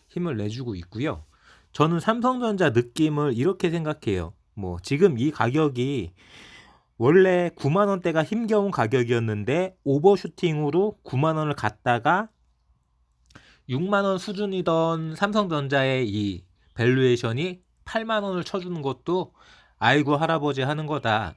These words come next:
이렇게 생각하시는 분들도 있을 수 있지만 저는 뭐 충분히 이 빅사이클, 반도-, 반도체의 슬퍼 사이클에서 삼성전자의 적정 가치는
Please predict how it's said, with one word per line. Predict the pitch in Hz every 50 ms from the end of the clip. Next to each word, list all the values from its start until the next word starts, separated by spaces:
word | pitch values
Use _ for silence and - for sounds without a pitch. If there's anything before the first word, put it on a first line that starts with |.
| _ -
이렇게 | 160 143 180 208 202 - - 190 180 175 180 180 170
생각하시는 | 175 190 185 196 185 - 185 160 170 160 135
분들도 | - 123 117 113 123 127 123 117 113
있을 | 101 95 90 - 127 117
수 | - 110
있지만 | 92 87 - - 98 110 147 135 85 76 - _ _ - _ _
저는 | - - 127 123 127 156 185 202 214 226 226 _ _ _ _ _ _ _ _ _ _ _ _ _ _ _ _ _ _ _ _ _
뭐 | - 113 120 110 98 90 - _ -
충분히 | - - 277 262 240 269 262 240 220 156
이 | 135 123 -
빅사이클, | - 139 - - 190 170 165 - - 135 117 101 98 - _ _ _ -
반도-, | - 131 139 135 156 147 135 - _ _ - -
반도체의 | - 127 131 151 151 - - 156 156 151
슬퍼 | - - 202 - - 202
사이클에서 | 185 - 185 170 147 - - 135 127 123 - 185 165 120 - _ _ _ _ _ _ - - _ - - _ _ _
삼성전자의 | - 240 254 233 - 247 240 214 208 190 185 180 180 180 170 170 170 165 165 160
적정 | - - - - - 170 160
가치는 | 151 147 143 143 - 143 139 180 214 240 233